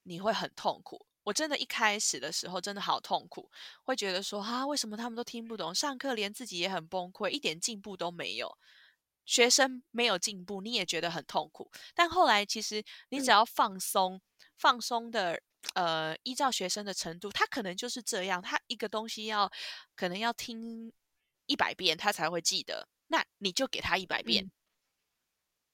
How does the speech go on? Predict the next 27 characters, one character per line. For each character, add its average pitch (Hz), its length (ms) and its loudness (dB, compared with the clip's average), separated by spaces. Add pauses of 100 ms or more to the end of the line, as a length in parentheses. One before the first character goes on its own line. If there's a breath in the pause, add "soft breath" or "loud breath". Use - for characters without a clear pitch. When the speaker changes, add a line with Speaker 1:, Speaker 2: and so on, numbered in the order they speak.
(180)
Speaker 1:
对， 143 240 -2
重 269 260 6
复 294 200 0
都 240 120 6
没 220 140 2
有 165 100 2
关 160 240 0
系， 165 220 -4
复 269 300 2
习 160 180 0
都 185 140 -2
没 175 100 -6
有 120 140 -6
关 - 260 -6
系， - 260 -6 (460 soft breath)
这 381 100 2
是 359 140 4
我 190 160 2
自 - 200 -6
己 160 280 -4
心 262 300 4
态 226 240 0
上 190 240 -2
的 151 100 -6
撞 156 240 -6
墙 - 260 -8
期。 - 300 -4